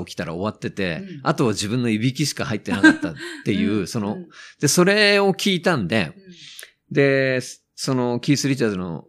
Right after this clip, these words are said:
Speaker 1: が書いたサティスファクションを、キースが一番初めに思いついて弾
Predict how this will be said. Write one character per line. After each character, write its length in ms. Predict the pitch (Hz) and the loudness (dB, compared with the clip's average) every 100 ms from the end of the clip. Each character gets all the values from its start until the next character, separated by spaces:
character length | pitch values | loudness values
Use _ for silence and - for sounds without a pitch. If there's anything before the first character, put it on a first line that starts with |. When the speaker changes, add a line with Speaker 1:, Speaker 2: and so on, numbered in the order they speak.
| - | -8
Speaker 1:
が 140 | 110 - | -6 -2
書 80 | |
い 60 | 117 | -2
た 140 | - | -2
サ 140 | - 107 | -8 -6
テ 100 | 113 | -6
ィ 20 | |
ス 100 | - | -6
フ 60 | 131 | -6
ァ 60 | |
ク 80 | - | -6
シ 100 | - | -8
ョ 60 | 127 | -6
ン 60 | |
を、 300 | 160 170 85 - - - _ | -2 -2 -4 -10 -20 -20 _
キ 200 | - 240 | -4 0
ー 40 | 233 | 0
ス 100 | - | 0
が 100 | 104 | -2
一 200 | 87 135 | -2 -2
番 200 | 151 147 | -2 0
初 240 | 147 139 | -2 -2
め 120 | 143 143 | -4 -2
に 60 | |
思 220 | 117 123 | -2 0
い 60 | 143 | -2
つ 180 | - 151 | -2 -4
い 120 | 135 | -4
て 120 | 107 | -4
弾 80 | 95 | -6